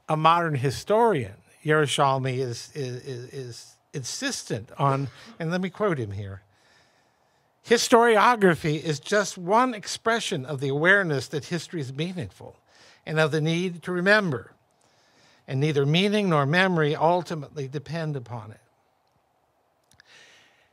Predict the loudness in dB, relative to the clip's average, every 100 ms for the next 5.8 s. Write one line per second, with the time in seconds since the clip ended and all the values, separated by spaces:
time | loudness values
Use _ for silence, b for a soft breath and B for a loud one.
0 | b _ _ 0 0 -2 -6 -6 -6 -4
1 | -4 0 0 0 -4 -8 -8 -6 -4 -2
2 | 0 2 2 4 2 2 4 4 4 2
3 | -2 -4 -8 -10 -6 -2 0 0 -2 -2
4 | -2 0 0 2 0 2 4 4 2 -2
5 | -10 -10 -10 -8 -6 -6 -8 -14